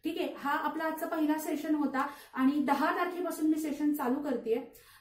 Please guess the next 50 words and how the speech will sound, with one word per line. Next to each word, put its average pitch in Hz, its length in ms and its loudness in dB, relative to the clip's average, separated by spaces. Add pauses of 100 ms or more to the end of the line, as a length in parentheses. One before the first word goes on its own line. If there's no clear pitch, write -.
(120)
तर, 269 60 -2
अ, 277 320 0
त्याच्या 285 280 -2
आधी 285 320 2
तुम्हाला 311 260 2
मी 302 120 6
WhatsApp-ला 285 460 0
कंटिन्यू 294 400 6
माहिती 285 280 2
सोडत 269 300 0
राहणार 262 260 0
आहे, 254 180 -2
माझ्याकडून 254 420 -2
काय 269 140 -2
घडतंय 247 300 -2
ते 269 240 -4 (240)
मी 262 120 4
तुम्हाला 262 240 2
कळवत 214 380 -2
राहणार 170 280 -12
आहे. - 400 -8
Till 294 180 2
that, 285 160 0 (280)
अ, 247 60 -4
just 240 480 0
think 311 240 2
on 311 140 4
my 302 160 -2
proposal, 277 480 0 (480)
अ, 226 180 -2 (100)
try 254 120 -4
to 269 180 -4
work 262 280 -2
with 294 280 2
me 302 60 4 (420)
आणि 254 320 4
आपण 269 240 -4
एकत्र 285 280 -2
मिळून 294 200 0
सगळे 277 220 -2
अभ्यास 262 300 -4
करूया. 269 320 0
आणि 269 220 0
आपल्या 269 200 -4
सगळ्यांचा 294 340 -2
फोकस 269 320 -6
पाहिजे, 277 300 -2
राज्यसेवा 262 480 -4
दोन 247 200 0
हजार 247 140 -4